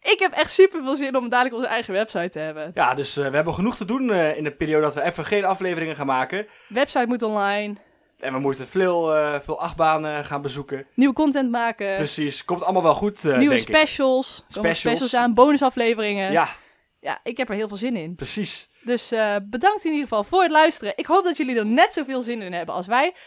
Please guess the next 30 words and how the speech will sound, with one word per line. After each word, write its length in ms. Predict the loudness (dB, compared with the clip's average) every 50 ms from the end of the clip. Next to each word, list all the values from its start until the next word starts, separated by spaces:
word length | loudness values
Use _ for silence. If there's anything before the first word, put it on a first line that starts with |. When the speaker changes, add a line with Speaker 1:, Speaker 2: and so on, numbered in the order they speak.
| -12 -6
Speaker 1:
Alvast 340 | -6 0 4 4 4 4 2
een 100 | -4 -4
hele 240 | -4 -4 -4 -4 -2
fijne 260 | 0 0 0 0 0
zomervakantie 560 | -2 -2 -2 -2 -4 -6 -6 -6 -6 -6 -6
als 140 | -8 -6 -6
jullie 200 | -6 -6 -6 -4
er 60 | -4
ook 100 | -4 -4
van 140 | -4 -4 -4
kunnen 180 | -2 -2 -4 -2
genieten. 300 | -2 -4 -4 -4 -6 -6
Ik 120 | -6 -4
hoop 220 | 0 0 0 0
dat 160 | 0 -2 -4 -4
er 60 | -4
lekker 240 | -4 -4 -6 -6 -4
weer 240 | -2 -2 -2 -2
is 160 | -2 -4 -8 -10 -16 -20 -20 _ _ _
in 160 | -4 -4 -2
het 120 | -2 -2
land 320 | 2 4 4 4 4 2 -2
waar 160 | -2 -2 -2
jullie 200 | 0 0 0 0
heen 180 | 0 -2 -2
gaan. 180 | -2 -4 -4 -4
Of 160 | -4 -6 -4
in 80 | -4 -2
Nederland 400 | -2 -2 -2 -2 0 0 0 0
natuurlijk. 460 | -2 -2 -4 -4 -4 -2 -2 -2